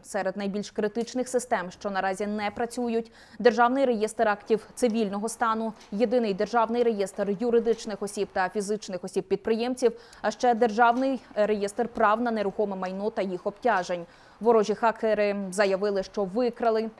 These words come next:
та знищили понад мільярд рядків даних, до яких вони отримали доступ включно із резервними копіями на серверах у сусідній Польщі.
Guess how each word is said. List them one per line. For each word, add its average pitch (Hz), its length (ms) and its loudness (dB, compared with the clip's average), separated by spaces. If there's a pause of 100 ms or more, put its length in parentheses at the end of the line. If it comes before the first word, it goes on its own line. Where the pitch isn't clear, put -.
та 180 260 2
знищили 226 540 0
понад 202 340 -2
мільярд 220 580 0
рядків 202 420 -4
даних, 226 400 0
до 196 80 0
яких 190 300 -4
вони 233 400 2 (320)
отримали 247 460 2
доступ 208 360 -2 (140)
включно 247 420 -4 (100)
із 208 280 -6
резервними 190 760 -2
копіями 226 460 2
на 180 120 -8
серверах 208 460 0 (160)
у 240 180 -2
сусідній 196 440 -4
Польщі. 214 540 0